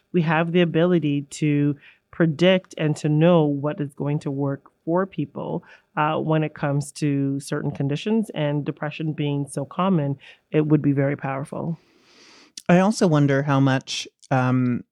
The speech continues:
Speaker 2: there's this bias sort of towards, you know, the traditional, you know, what an old school person might say is a real disease. Like,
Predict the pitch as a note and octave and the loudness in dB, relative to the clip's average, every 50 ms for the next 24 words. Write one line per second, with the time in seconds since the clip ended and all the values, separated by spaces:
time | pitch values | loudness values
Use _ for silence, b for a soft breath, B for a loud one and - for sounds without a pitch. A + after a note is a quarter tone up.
0 | _ _ - C#3 C#3+ C#3 C3+ C3+ - C#3 C3 - - C#3+ C3 C3+ C3+ C3 B2+ B2+ | _ _ 0 2 4 4 4 2 0 -2 -4 -4 -2 0 2 2 4 4 4 2
1 | B2 B2 - - - C3+ B2+ B2 B2 A#2 - - - C#3+ C3+ B2+ C3 B2+ B2 B2 | 2 0 -2 -2 -2 0 0 0 0 -2 -4 -4 -2 -2 0 0 0 0 0 0
2 | A#2+ A#2 A#2 A#2+ B2+ - - - - - G3+ D3+ C#3 C3 C3 B2+ A#2+ A#2 A#2 - | 0 -2 -4 -6 -8 -8 -10 -10 -8 -4 0 0 2 2 2 2 0 -2 -4 -8
3 | _ _ _ _ _ _ _ _ _ - C3+ B2+ - - C#3 C#3+ D3+ - - D3+ | _ _ _ _ _ _ _ _ _ -2 -2 0 0 0 0 0 0 0 2 2
4 | C#3 C3 B2+ B2+ B2 B2 A#2 - - - A#2+ A#2+ G#2 G2 F2 B1+ B1 - _ _ | 2 2 2 0 0 -2 -6 -10 -10 -8 -6 -6 -4 -6 -6 -8 -10 -12 _ _
5 | _ _ _ - B2+ B2 B2+ B2+ C3+ C3 - - - C3 B2 A2+ - C3 B2+ - | _ _ _ -4 -2 0 2 0 0 0 -2 -4 -2 -2 -2 -2 -2 -4 -2 0
6 | B2+ A#2+ B2 A#2 - C3 A#2+ A#2+ A2+ G#2+ A2 A#2+ B2+ C3 B2 A#2+ B2 A#2 A2+ B2+ | 0 0 0 0 -2 -2 -2 -2 -4 -2 0 0 2 2 2 0 0 -2 0 0
7 | B2+ B2 A#2+ A2+ G#2+ G#2+ - - A#2+ - - | 0 0 0 -2 -4 -4 -4 -2 -4 -4 -6